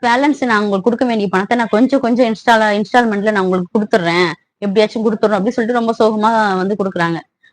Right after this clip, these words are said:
ஆஹ், அவங்க வந்து ஒரு அந்த காசோலை வந்து கொடுத்த உடனே இக்னசி என்ன பண்றாரு, அதை வாங்கி டக்குன்னு கிழிச்சு போட்டாரு.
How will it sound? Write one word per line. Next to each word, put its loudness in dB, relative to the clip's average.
ஆஹ், 0
அவங்க 2
வந்து 2
ஒரு 2
அந்த 2
காசோலை 4
வந்து 0
கொடுத்த 2
உடனே 0
இக்னசி 0
என்ன 0
பண்றாரு, 0
அதை 2
வாங்கி -2
டக்குன்னு -2
கிழிச்சு -6
போட்டாரு. -2